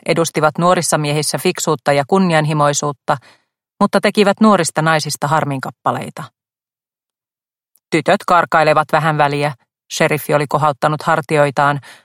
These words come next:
"aivan kuin sinä olisit ollut kuka tahansa tyttö, aivan kuin sinä palaisit viikon, kuukauden tai ehkä vuoden kuluttua luoksemme ja pahoittelisit laimeasti sitä, että olit lähtenyt jonkun pojan matkaan tai jonkun ystävän kanssa ulkomaille.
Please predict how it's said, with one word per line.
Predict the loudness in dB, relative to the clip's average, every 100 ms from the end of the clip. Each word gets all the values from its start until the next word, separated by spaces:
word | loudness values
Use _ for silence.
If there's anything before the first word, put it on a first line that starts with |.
| _ -2
"aivan | 2 4 4
kuin | 2 2
sinä | 2 2 2
olisit | 2 0 2
ollut | 2 2 -2
kuka | -2 0
tahansa | 0 0 0 -2 -4
tyttö, | -8 -8 _ -8 -8 _ _ _ _ _
aivan | 0 2 0
kuin | 2 0 2
sinä | 0 0
palaisit | 2 2 2 0 -6 -2
viikon, | 0 2 0 -2 -4
kuukauden | -4 -4 0 0 0 0 -4 -10 _ -2
tai | 0 2
ehkä | 0 0 2
vuoden | 4 2 0
kuluttua | 0 -2 0 0
luoksemme | 4 2 0 -4 -2 -4 -6 _ _ _
ja | -2 2
pahoittelisit | 2 2 2 0 0 -2 0
laimeasti | 2 2 2 0 -2 -6
sitä, | -4 -2 0
että | 0 0 0
olit | 0 0
lähtenyt | -2 -2 -6 -2
jonkun | -2 -2 -2
pojan | 0 2 2
matkaan | 0 -4 -2 0 0 -2 -12 _ _ _
tai | -2 2
jonkun | 2 0 -2
ystävän | -2 -2 0 0
kanssa | 0 -2 0 0
ulkomaille. | -2 -6 -8 -8 -12 -16